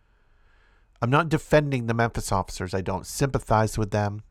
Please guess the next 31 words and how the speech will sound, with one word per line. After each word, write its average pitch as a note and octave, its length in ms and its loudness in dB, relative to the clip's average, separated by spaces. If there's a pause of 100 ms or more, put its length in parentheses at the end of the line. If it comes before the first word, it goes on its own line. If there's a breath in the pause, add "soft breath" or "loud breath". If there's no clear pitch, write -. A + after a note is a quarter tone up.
(140)
I, A2 220 4
like G#2 260 0
their G#2 140 0
police A#2+ 320 -2
department A#2 500 -4
and G2+ 180 -4
the G2 60 -4
media, A#2+ 420 -2 (300 loud breath)
wish B2+ 240 0
to - 140 -4
make F#2 200 -4
an F#2+ 120 -6
example A#2 520 -4
of A2 120 -2
them, G#2+ 240 0 (280 loud breath)
but G2+ 280 4 (240)
for - 160 -4
different - 340 -4
reasons. F#2 560 -6 (580)
I - 40 -4
want G#2 180 4
to A2 60 -4
offer C3+ 280 4
them B2 300 4
as C3 160 -6
proof - 460 -4
of G#2+ 100 -2
this A2 160 -4
very G#2 240 0
simple G2+ 320 -4
truth. - 540 -6